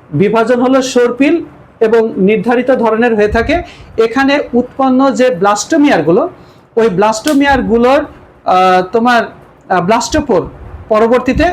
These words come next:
মুখছিদ্র তৈরি করে। তো ব্লাস্টোপোরগুলো মুখছিদ্র তৈরি করে বলে এগুলোকে বলা হয়ে থাকে প্রোটোস্টোমিয়া।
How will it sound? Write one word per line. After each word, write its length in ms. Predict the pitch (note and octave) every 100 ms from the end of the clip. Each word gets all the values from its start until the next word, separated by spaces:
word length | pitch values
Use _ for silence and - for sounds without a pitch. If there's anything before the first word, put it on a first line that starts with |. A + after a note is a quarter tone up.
| D4+
মুখছিদ্র 460 | G#3 A3 - G3 G3
তৈরি 240 | E3 D3
করে। 180 | C3 C#3+ - - - -
তো 280 | G#3 G3 F#3+ - - - - D#3
ব্লাস্টোপোরগুলো 680 | G3+ G3 C#4+ D4 C4+ C#4
মুখছিদ্র 420 | A3+ A#3 - C4 D4
তৈরি 220 | A#3+ A3+
করে 220 | A#3+ A#3
বলে 300 | A#3+ C4+ E4+ -
এগুলোকে 380 | G#3+ G#3 A3 A#3+
বলা 200 | G3+ G3+
হয়ে 100 | A3
থাকে 220 | A3+ B3
প্রোটোস্টোমিয়া। 880 | B3+ C#4 C#4 B3 - F#3 D#3 C#3 C#3+